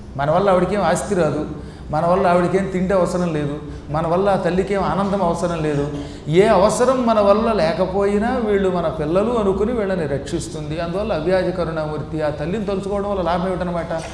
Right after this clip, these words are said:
పోన్లే పాపం పిల్లాడు తెలియక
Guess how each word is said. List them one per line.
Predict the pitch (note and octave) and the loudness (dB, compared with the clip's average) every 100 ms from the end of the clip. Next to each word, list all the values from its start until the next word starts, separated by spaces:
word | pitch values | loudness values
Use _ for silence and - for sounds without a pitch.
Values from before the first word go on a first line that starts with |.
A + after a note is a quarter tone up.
| - - | -14 -10
పోన్లే | F3+ D#3+ D#3 | -8 -6 -6
పాపం | D#3 D3 D3+ | -4 -6 -4
పిల్లాడు | D3 D3+ D3 D3 - - - - - | -4 -4 -4 -6 -10 -16 -16 -16 0
తెలియక | F#3 F3+ F#3+ F#3 D3+ | 2 4 2 2 0